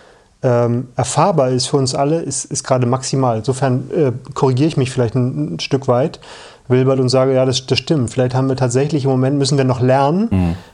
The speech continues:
Speaker 1: ähm, damit umzugehen." Im Moment, ähm, konstruieren wir eine Welt, die, die mit der analogen nur bedingt was zu tun hat.
Speaker 2: Ich finde, wenn man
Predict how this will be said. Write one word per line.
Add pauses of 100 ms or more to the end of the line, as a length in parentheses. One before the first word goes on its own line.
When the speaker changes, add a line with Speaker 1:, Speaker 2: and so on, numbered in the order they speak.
(180)
Speaker 1:
ähm,
damit
umzugehen."
Im
Moment,
ähm, (180)
konstruieren
wir
eine
Welt,
die, (840)
die
mit
der
analogen (100)
nur
bedingt
was
zu
tun
hat. (1400)
Speaker 2:
Ich
finde, (540)
wenn
man